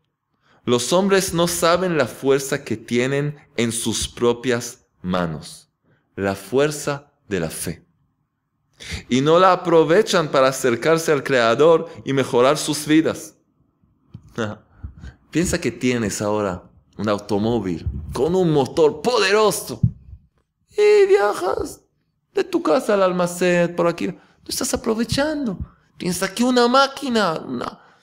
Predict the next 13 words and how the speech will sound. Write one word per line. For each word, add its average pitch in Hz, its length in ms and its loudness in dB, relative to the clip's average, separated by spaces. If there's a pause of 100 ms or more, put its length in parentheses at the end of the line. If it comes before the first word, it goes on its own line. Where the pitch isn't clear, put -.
(1000)
tienes - 560 -2
algo 247 360 2
de 202 120 0
tanto 233 460 -2
poder 294 320 0
y 311 100 0
no 349 260 -2
lo 370 120 0
estás 330 260 -4
aprovechando. 320 640 -4
Dices, 320 240 -4
"No, 330 420 0
esto". 320 320 -6